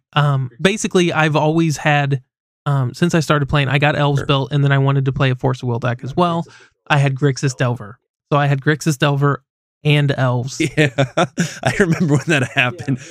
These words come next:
Speaker 1: Yeah.
Speaker 2: Matt had, Matt had to put eight copies in his binder.
Speaker 1: I, I ha-, I own nine copies of Deathrite Shaman, four or eight from Legacy, and then one for a, a,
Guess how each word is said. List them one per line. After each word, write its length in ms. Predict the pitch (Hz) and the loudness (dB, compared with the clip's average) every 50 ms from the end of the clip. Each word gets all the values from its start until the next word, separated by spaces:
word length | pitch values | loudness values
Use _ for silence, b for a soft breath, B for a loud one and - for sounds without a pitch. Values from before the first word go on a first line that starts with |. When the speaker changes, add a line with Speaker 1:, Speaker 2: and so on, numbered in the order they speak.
| B B | B B
Speaker 1:
Yeah. 60 | 135 | 0
Speaker 2:
Matt 280 | 143 151 131 160 - - | 2 2 2 2 0 0
had, 260 | 165 185 202 143 B B B B B | 2 0 0 0 B B B B B
Matt 180 | 165 175 185 180 | 2 2 2 2
had 220 | - - 226 190 - | 2 2 2 2 0
to 160 | - 208 175 | 0 -2 -2
put 340 | 139 - - - 202 165 - _ _ | -2 -2 0 0 0 0 -2 _ _
eight 320 | 160 165 170 180 - - - | 0 0 0 -2 -6 -2 0
copies 640 | 151 151 160 165 160 - 156 - 226 220 196 - 185 | 0 2 2 0 -2 -4 -2 0 0 0 0 0 0
in 140 | 180 135 | 0 2
his 180 | 185 185 180 160 | 0 0 0 -4
binder. 680 | 139 143 175 - - 202 202 196 - 202 214 233 247 285 - - _ B B 262 277 B B - - - | 0 0 0 0 2 0 -2 0 2 2 2 2 0 -2 -6 -10 _ B B -8 -8 B B -10 -4 0
Speaker 1:
I, 180 | 190 170 170 - | 0 0 0 0
I 140 | 151 156 170 | 0 0 0
ha-, 200 | 175 175 165 139 - | 0 -2 -2 -2 -2
I 240 | 147 156 165 175 170 - | -2 -2 0 -2 0 0
own 500 | 170 175 185 190 185 196 202 208 190 170 - _ - | 0 2 2 2 0 0 0 0 -2 -2 -6 _ -4
nine 360 | 170 165 165 175 202 214 220 | -2 0 0 0 0 -2 -2
copies 400 | - 202 180 180 180 - 185 170 | -2 -2 -2 0 0 0 0 2
of 100 | 160 156 | 2 2
Deathrite 400 | 165 190 190 - - 190 185 180 | 2 2 0 0 -2 -2 -2 -2
Shaman, 420 | - - 185 175 175 175 175 170 170 | -2 -2 0 0 0 0 0 0 -2
four 500 | - - - 185 180 180 175 175 175 - | -2 0 2 2 2 2 2 0 -2 0
or 140 | - 165 143 - | 0 0 0 0
eight 180 | 175 185 - - | 0 -2 0 -2
from 140 | - 160 160 | -2 0 2
Legacy, 400 | 160 160 156 156 - 165 156 156 | 2 2 0 0 2 2 2 2
and 100 | 151 151 | 2 2
then 100 | 147 139 | 0 0
one 220 | 135 139 143 147 | 0 0 0 0
for 220 | 135 - 127 127 | -2 -2 -2 -2
a, 100 | 127 - - - | -4 -4 -6 -6
a, 260 | 143 120 117 127 | -4 -4 -4 -4